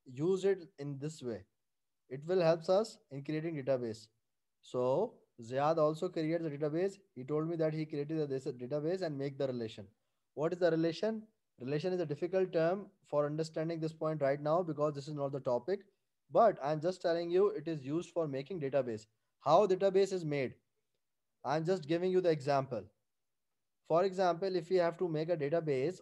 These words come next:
of a student, we have to make a first column here. If you see, they write the first month. Column name is month.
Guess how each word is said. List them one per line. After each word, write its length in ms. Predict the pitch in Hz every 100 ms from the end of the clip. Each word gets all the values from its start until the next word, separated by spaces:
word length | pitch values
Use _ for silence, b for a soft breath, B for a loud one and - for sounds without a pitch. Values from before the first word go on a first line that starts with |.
| 135
of 140 | 139
a 80 | 156
student, 400 | 160 151 127 98 _ _ _ _ _ _ _ -
we 120 | 123 156
have 460 | 151 160 185 -
to 100 | 175
make 260 | 156 143 170
a 80 | 170
first 340 | 170 175 -
column 420 | 156 135 135 196 214 _ _ _ -
here. 240 | 131 113 139
If 100 | 135
you 120 | 165
see, 260 | 160 165 185
they 140 | 147
write 240 | 147 156 165
the 80 |
first 280 | 165 156 156
month. 220 | 135 104 - _ _ _ _ _ _ -
Column 300 | 135 156 170
name 160 | 170
is 140 | 175 151
month. 240 | 139 113